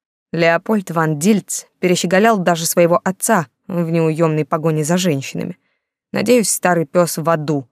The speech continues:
где ему самое место. Молодой граф жесток со своими людьми, особенно со служанками. Ходят слухи, что Леопольд заставляет их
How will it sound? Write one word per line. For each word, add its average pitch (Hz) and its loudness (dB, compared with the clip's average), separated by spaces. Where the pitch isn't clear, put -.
где 156 -4
ему 147 -2
самое 151 0
место. 151 -6
Молодой 190 2
граф 196 0
жесток 190 -4
со - -6
своими 160 -2
людьми, 156 -2
особенно 156 -4
со 170 -6
служанками. 170 -4
Ходят 156 -6
слухи, 180 -4
что - -4
Леопольд 160 -2
заставляет 156 -4
их - -8